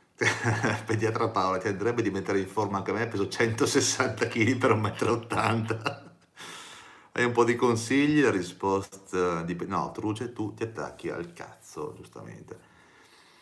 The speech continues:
Centosessanta chili per un metro e ottanta, H P più ottanta, eh, in effetti. Allora,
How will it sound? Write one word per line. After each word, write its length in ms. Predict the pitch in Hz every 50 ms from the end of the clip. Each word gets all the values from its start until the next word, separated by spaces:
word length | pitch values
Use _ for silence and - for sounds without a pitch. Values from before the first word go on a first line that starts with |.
| _ _ _ _ _
Centosessanta 760 | - - 110 104 107 104 - - 92 - - 113 107 104 107
chili 220 | 98 113 113 113 95
per 80 | 101
un 60 | 95
metro 180 | 92 92 87 113
e 40 | 123
ottanta, 480 | 123 - - 90 104 101 90 85 85 85
H 120 | 87 95 92
P 160 | - 110 101
più 180 | 87 98 98
ottanta, 760 | 104 101 - - 85 82 82 87 92 92 78 71 62 52 - - - _
eh, 1120 | - - - - - - - _ _ _ _ _ _ - - 90 80 71 - - - - 76
in 60 | 65
effetti. 520 | - - - - 71 69 - - - - - _ _ _ _ _ _ _ _ _ _ _ _ _ _ _ _ _ _ _ _ _ _ - - - - - - - - - - - _ - - - _ _ - - - - _ _ _ _ _ _ _ _ _ _ _ _ _ _ _ _ _ _ _ _ _ _ _ _
Allora, 1000 | 123 123 123 110 101 98 92 90 90 90 90 87 87 85 85 87 85 - -